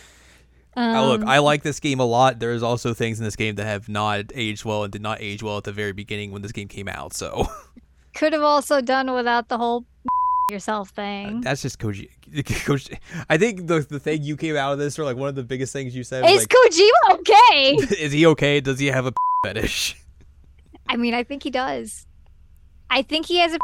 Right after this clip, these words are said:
Speaker 1: <laughs> fetish, and I don't know if he is okay. Um, because there are many things that were coming up in this game that I was like,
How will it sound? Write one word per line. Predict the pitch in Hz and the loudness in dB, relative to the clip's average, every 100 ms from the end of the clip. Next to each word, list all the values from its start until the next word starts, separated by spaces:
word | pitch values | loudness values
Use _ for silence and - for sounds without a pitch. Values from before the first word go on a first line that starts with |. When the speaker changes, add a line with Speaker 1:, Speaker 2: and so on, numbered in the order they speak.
| 508 | 0
Speaker 1:
<laughs> | - 330 | 0 0
fetish, | 320 330 | 0 -2
and | - 285 269 | -2 -4 -4
I | - 254 | -2 0
don't | 311 320 285 | 2 0 0
know | 285 294 | 2 2
if | 285 | 2
he | 285 294 | -2 -2
is | 277 | 0
okay. | 277 262 294 285 220 190 - - - - - - - | 0 0 -2 -2 -4 -8 -18 -20 -20 -20 -20 -20 -4
Um, | 262 254 247 233 - - - | 2 4 2 -2 -6 -16 -8
because | 269 294 254 | -2 0 2
there | 285 | 4
are | 285 | 4
many | 285 330 | 2 0
things | 302 302 269 240 | 0 0 0 -2
that | 240 | -2
were | 247 | -2
coming | 254 262 262 | -4 -2 -4
up | 254 | -6
in | 254 | -8
this | 240 - | -10 -8
game | 262 262 | -6 -4
that | 240 | -4
I | |
was | 233 254 | -4 -6
like, | 247 | -6